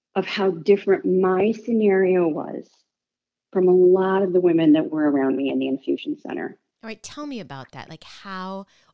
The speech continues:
Speaker 2: or tell us, because a lot of people here, especially now with, with covid or going through covid, you can't have other people there for support. So what does that look like?
Speaker 1: Yeah,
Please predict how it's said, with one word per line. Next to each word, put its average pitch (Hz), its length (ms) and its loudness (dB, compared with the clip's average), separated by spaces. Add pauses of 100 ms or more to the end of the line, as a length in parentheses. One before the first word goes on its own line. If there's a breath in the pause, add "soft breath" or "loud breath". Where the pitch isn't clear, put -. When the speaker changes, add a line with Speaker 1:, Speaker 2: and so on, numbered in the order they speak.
Speaker 2:
or 196 100 -14
tell - 460 -18
us, 202 320 -14
because 196 380 -18
a 185 40 -14
lot 196 280 -16
of 262 80 -16
people 190 260 -16
here, 175 320 -12 (480 soft breath)
especially 226 560 -10
now 202 720 -10 (480)
with, 226 200 -16
with 214 200 -14
covid 202 640 -12 (380 soft breath)
or 214 80 -14
going 220 260 -10
through 277 260 -16
covid, 185 500 -14 (140)
you 202 100 -20
can't - 300 -12
have 233 320 -12
other 202 180 -8
people 208 320 -14
there 185 600 -10 (340)
for 202 100 -14
support. - 640 -12 (240)
So - 160 -16
what 233 100 -8
does 254 100 -10
that - 140 -10
look 226 180 -18
like? 87 340 -20 (1600)
Speaker 1:
Yeah, 190 200 -2